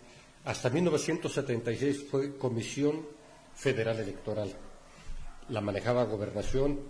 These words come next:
y, consecuentemente, era un brazo de político del presidente de la República. En mil novecientos setenta y siete entra una, una reforma política de Jesús Reyes Heroles,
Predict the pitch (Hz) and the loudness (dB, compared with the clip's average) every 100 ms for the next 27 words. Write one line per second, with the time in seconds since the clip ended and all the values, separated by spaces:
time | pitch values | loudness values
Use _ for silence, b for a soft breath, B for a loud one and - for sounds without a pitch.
0 | - 117 113 - 95 101 - 104 110 110 | -10 -6 -6 -4 -4 -4 -4 -2 2 2
1 | 113 110 - 139 139 101 104 98 98 101 | 2 0 -2 -2 -2 -2 0 0 -2 -2
2 | 98 101 - - 95 82 78 78 B B | 0 0 2 0 -2 -4 -10 -12 B B
3 | B - - 92 95 98 95 85 - 92 | B -20 -10 -6 -6 -6 -8 -10 -8 -8
4 | 101 87 98 98 101 - 180 147 - - | -4 -4 -4 -6 -6 -8 -8 -8 -12 -16
5 | - - - - - - - - - - | -20 -20 -20 -20 -20 -20 -20 -20 -20 -20
6 | B B B 113 135 139 147 147 143 127 | B B B 2 4 4 4 0 0 0
7 | 120 110 - 143 147 143 131 135 135 131 | 0 -2 0 0 2 2 2 0 0 0
8 | 127 123 127 110 110 120 120 - 110 117 | 0 0 2 2 -2 -2 -2 -2 -4 -6
9 | - 120 120 104 92 95 98 110 120 107 | -8 -6 -4 -4 -6 -8 -10 -6 -4 -4
10 | - 104 120 | -6 -6 -6